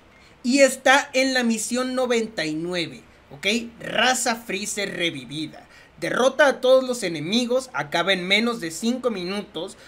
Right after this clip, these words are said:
Para finalizar, derrota a Freezer y al Avatar. Sí, amigos, hay un avatar malvado aquí que debes derrotar. Me gustan las misiones de derrotar avatares, no sé ustedes.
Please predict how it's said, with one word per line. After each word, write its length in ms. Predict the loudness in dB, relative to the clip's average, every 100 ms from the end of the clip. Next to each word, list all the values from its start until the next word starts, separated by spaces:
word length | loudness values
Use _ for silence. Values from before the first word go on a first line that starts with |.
| -4
Para 220 | 2 4 4
finalizar, 680 | 2 2 2 2 2 2 0
derrota 540 | -2 0 -4 -4 -4
a 120 | -4 -6
Freezer 640 | -2 2 2 2 -4 -4
y 220 | -6 -6 -2
al 260 | -2 -2 -2
Avatar. 920 | -4 -2 -4 -4 0 0 0 -6 -18 -20 -20
Sí, 260 | -10 4 6
amigos, 460 | 6 4 0 -6 -2
hay 220 | -2 0
un 100 | 0
avatar 480 | 2 0 2 0 0
malvado 560 | 0 0 2 0 0
aquí 240 | -2 -6 -8
que 140 | -6
debes 240 | -4 -6
derrotar. 580 | -8 -10 -10 -4 -4 -4 -10 -20 -4
Me 140 | -2
gustan 280 | -2 -4 -2
las 140 | -2
misiones 540 | -2 -4 -2 -4 -4 -4
de 160 | -2
derrotar 400 | -2 -4 -6 -4
avatares, 560 | -2 -4 -6 -6 -6 -6
no 160 | -8
sé 100 | -6
ustedes. 540 | -10 -8 -6 -4 -6